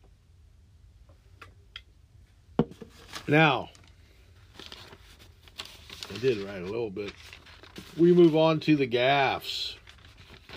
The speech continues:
In the gaff section here, we got a couple today. Um, actually, not bo-, not both Biden, just one Biden and one, uh,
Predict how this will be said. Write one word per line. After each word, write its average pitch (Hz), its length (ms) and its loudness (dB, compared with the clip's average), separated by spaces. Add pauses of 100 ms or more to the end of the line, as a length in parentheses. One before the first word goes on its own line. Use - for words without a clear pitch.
(1800)
In 220 160 0
the 240 80 4
gaff 175 400 2
section 120 500 -2
here, 98 320 -6 (380)
we 147 100 -12
got 302 160 -2
a - 60 -4
couple 185 420 0
today. 98 460 -6 (680)
Um, 107 400 -8 (760)
actually, 285 440 0
not 151 420 0
bo-, 131 240 0
not 139 460 -2
both 180 320 2
Biden, 185 400 0 (220)
just - 240 -8
one 151 260 0
Biden 160 420 0
and 123 140 -4
one, 147 400 -2
uh, 139 280 -2